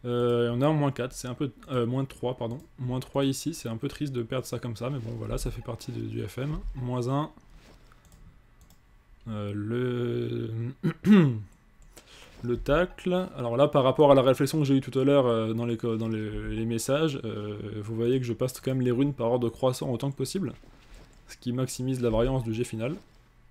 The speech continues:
Ce qui est vraiment, euh, la meilleure chose à faire pour chercher du gros jet. Allez, le crit là-dessus, ce serait cool. Bon, on n'a pas le crit, mais au moins on n'a pas d'échec, parce qu'un échec là-dessus, ça met une énorme claque. Ok,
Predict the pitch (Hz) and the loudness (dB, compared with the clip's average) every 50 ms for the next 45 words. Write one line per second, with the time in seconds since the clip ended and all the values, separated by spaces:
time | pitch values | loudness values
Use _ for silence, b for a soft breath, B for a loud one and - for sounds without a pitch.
0 | - - - - - - - 110 107 104 110 113 123 131 127 - - 135 117 107 | -20 -20 -20 -18 -16 -12 -10 -8 -8 -6 -6 -4 -4 -4 -6 -6 -8 -8 -8 -6
1 | 104 104 104 101 107 110 120 123 123 123 - 123 120 120 120 - 143 139 - - | -6 -6 -8 -6 -6 -4 -4 -4 -4 -4 -2 0 0 0 0 0 -2 -2 -2 -4
2 | - 110 - - 117 - - 123 117 110 113 110 113 110 135 - - - - b | -10 -10 -8 -8 -8 -6 -4 -4 -4 -4 -2 -2 -2 -2 -2 -4 -8 -18 -20 b
3 | b b b b b b b b b b b b b b b b b b b b | b b b b b b b b b b b b b b b b b b b b
4 | b b b b - - - _ - - 120 117 113 107 110 113 - - 156 151 | b b b b -20 -20 -20 _ -10 -6 -2 0 0 0 0 0 0 0 0 0
5 | - 156 143 - 180 - 156 - 156 147 - 185 208 220 B B B B B 131 | 0 -2 0 -2 -4 -4 -4 -6 -4 0 2 2 2 2 B B B B B -14
6 | 113 120 113 107 107 104 110 110 - 135 123 - 165 165 - 131 123 139 139 127 | -8 -6 -4 -4 -4 -4 -4 0 0 0 0 0 -2 -2 -2 0 0 2 2 2
7 | 120 - 139 139 131 120 - 156 170 - - 113 - 120 123 123 117 - 151 143 | 2 0 0 0 0 2 2 2 0 0 -2 -6 -6 -4 -4 -2 -2 -2 -2 -2
8 | - 135 123 - 156 143 123 113 117 117 120 123 131 131 120 - 139 156 151 - | 0 -2 -2 -2 -4 -6 -6 -4 -4 -4 -4 -2 -4 -4 -4 -2 -2 -4 -2 -4
9 | 110 92 - B B B B B B B B B B B B B 156 156 156 - | -6 -8 -10 B B B B B B B B B B B B B 2 2 4 4